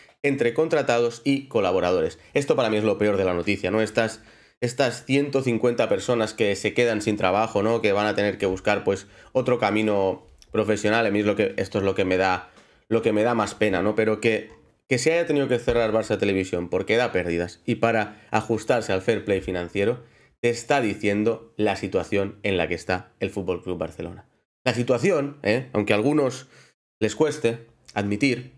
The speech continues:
es que no tenemos un duro, ¿vale? No tenemos un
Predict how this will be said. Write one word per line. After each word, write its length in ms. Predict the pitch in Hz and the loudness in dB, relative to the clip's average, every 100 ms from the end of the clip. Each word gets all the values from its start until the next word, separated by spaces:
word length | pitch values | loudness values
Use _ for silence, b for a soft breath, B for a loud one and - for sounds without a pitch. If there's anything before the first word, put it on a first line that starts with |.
| _ _ | _ _
es 180 | 104 - | -8 -2
que 320 | 120 113 - | 0 -2 -4
no 400 | 110 117 127 127 - | -2 0 0 -4 -4
tenemos 600 | 95 95 95 95 - _ | -2 0 -2 -6 -8 _
un 360 | 113 107 107 - | -2 -2 -4 -10
duro, 380 | 85 90 82 b b | -6 -6 -6 b b
¿vale? 260 | 101 110 120 B - | 0 0 0 B -4
No 460 | 127 151 165 - - | 0 2 0 -4 0
tenemos 640 | 107 101 104 107 104 - - | 2 2 0 0 -4 -10 -2
un 400 | 117 113 117 | 0 0 -4